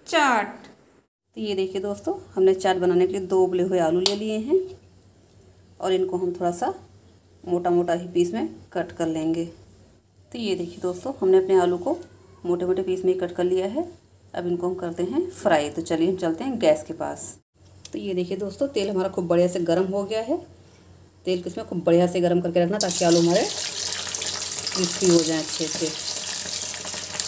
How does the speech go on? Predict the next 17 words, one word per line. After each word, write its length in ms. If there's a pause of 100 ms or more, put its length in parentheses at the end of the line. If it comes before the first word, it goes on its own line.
(600)
तो 240
एक 140
बार 140
हम 120
उतने 320
आलू 200
डालेंगे 300
जितने 260
हमारे 220
अच्छे 200
से 160
फ्राई 600
हो 160
जाएं, 220
क्योंकि 300
हम 140
इन्हें 180